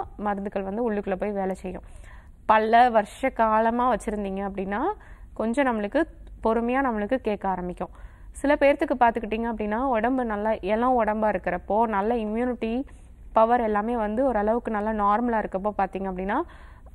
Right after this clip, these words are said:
உடம்போடைய ஸ்ட்ரென்த்தை பொறுத்து பார்த்தீங்க அப்படின்னா வேகமா நம்மளுக்கு கேட்க ஆரம்பிச்சிரும்.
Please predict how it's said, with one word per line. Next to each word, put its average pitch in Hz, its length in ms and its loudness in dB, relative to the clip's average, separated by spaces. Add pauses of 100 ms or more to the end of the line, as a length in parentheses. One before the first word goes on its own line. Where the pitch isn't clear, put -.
உடம்போடைய 254 520 4
ஸ்ட்ரென்த்தை 262 600 0
பொறுத்து 220 340 -2
பார்த்தீங்க 208 340 0
அப்படின்னா 226 280 0
வேகமா 240 460 2
நம்மளுக்கு 214 340 -4
கேட்க 196 240 -6
ஆரம்பிச்சிரும். 185 440 -4